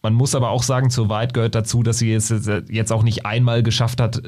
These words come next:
so einen harten Gegner zu bezwingen. Und das ist dann einfach, äh, zu wenig. Null Punkte für Fallon Sherrick. Gut, dann würde ich sagen, das war die Q-School.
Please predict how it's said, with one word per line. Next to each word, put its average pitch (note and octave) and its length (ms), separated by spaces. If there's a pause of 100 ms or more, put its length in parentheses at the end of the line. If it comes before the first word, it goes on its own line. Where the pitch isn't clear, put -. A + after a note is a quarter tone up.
so G#2 280
einen A2 180
harten A2 260
Gegner G#2 300
zu A2 120
bezwingen. G#2+ 540
Und E2 180
das F#2+ 160
ist G2+ 200
dann F#2+ 100
einfach, F#2 400 (380)
äh, G2 100
zu G2 300
wenig. G#2+ 340
Null G#2 220
Punkte A2+ 400
für A2 180
Fallon G2 380
Sherrick. D2 480 (720)
Gut, G#3 360
dann B2 200
würde D#3 160
ich B2 80
sagen, C#3+ 300
das B2+ 180
war C3 120
die C3+ 140
Q-School. G3 840